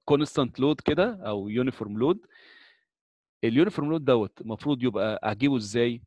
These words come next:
المفروض يدي نفس افكت بتاع اللود الاصلي. يعني لو انا عندي هنا بيديني مثلًا الام هنا ام ماكسيمم، لازم لما احط يونيفورم لود كده ايكويفالنت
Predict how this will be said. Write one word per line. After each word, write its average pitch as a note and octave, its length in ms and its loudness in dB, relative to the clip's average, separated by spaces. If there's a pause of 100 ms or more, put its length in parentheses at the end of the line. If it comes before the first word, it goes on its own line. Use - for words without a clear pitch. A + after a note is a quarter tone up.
(220)
المفروض F3+ 280 -4
يدي F#3 180 -2
نفس F#3+ 280 -2
افكت D#3+ 420 -4
بتاع C3 480 0 (340)
اللود B2 240 -2
الاصلي. E3 440 -2
يعني G#2+ 220 -4
لو B2 140 2
انا C3 100 2
عندي C3+ 300 2
هنا D3 220 2 (200)
بيديني A#2 540 -2
مثلًا D3 420 2 (420)
الام C3+ 380 2
هنا C#3+ 220 2
ام C#3 60 0
ماكسيمم، A#2+ 460 -2 (420)
لازم D3 400 6
لما A#2 180 0
احط - 300 -4
يونيفورم C3+ 420 -2
لود E3 220 2 (840)
كده D#3 260 4
ايكويفالنت F#3 600 2